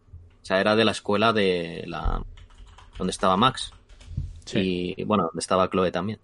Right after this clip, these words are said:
Speaker 1: Esta, es, bueno, eh, era, digamos, un personaje, pero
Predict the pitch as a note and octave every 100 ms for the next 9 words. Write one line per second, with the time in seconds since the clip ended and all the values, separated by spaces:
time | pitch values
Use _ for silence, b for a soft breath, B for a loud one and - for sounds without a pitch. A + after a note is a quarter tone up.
0 | B B - _ G2+ - A2+ G#2+ F#2+ G#2
1 | G#2+ E2 - - G#2+ G#2 G2+ G2+ G2+ E2
2 | E2+ A#2 B2 B2+ B2+ C3 B2 B2+ B2+ B2+
3 | B2+ B2+ B2 B2+